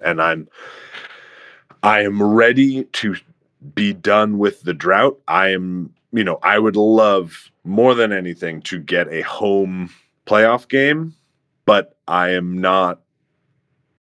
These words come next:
these games, if they make it, these are the playoff games, right? These all are must-win games at this point. And they are,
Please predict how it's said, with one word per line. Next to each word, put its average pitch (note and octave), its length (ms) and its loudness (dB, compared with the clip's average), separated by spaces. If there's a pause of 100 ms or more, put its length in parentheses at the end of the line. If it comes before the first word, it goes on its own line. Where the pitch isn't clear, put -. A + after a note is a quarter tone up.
(200)
these A#2+ 420 2
games, F2+ 680 -2 (420)
if A2+ 220 4
they A2+ 240 4
make G2+ 360 -2
it, D3+ 220 2 (1500)
these F3 300 4
are F#3 160 6
the E3+ 140 -2
playoff G3+ 360 0
games, - 460 -20
right? C3+ 300 2
These D3 240 -2 (100)
all C#3+ 400 2
are B2 160 -2
must-win B2 680 -4
games E2+ 600 -6
at E2+ 160 -10
this F2 160 -8
point. E2+ 380 -10 (1300)
And G#2+ 480 -2
they A#2 260 2
are, G#2+ 280 2